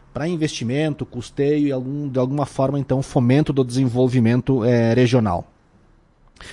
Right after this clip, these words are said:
Ontem aconteceram duas reuniões, na verdade, né? Tivemos uma primeira, uma micro-regional, em que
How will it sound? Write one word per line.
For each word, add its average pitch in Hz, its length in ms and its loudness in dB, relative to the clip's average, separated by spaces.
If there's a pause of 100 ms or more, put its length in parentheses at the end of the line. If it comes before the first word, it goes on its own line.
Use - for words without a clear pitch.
(240)
Ontem 196 220 4
aconteceram 185 760 4
duas 160 400 8
reuniões, 123 380 2
na 117 80 -2
verdade, 104 420 -4
né? 107 220 -6
Tivemos 123 320 -6
uma 127 160 -6
primeira, 131 380 -4
uma 131 120 -4
micro-regional, 156 920 0 (480)
em 123 180 -2
que 131 520 2